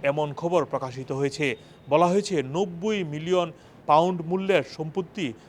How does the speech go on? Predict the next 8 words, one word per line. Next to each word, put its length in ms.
জব্দ 220
করার 260
নয়টি 360
নির্দেশনা 520
পেয়েছে 340
ন্যাশনাল 440
ক্রাইম 280
এজেন্সি। 400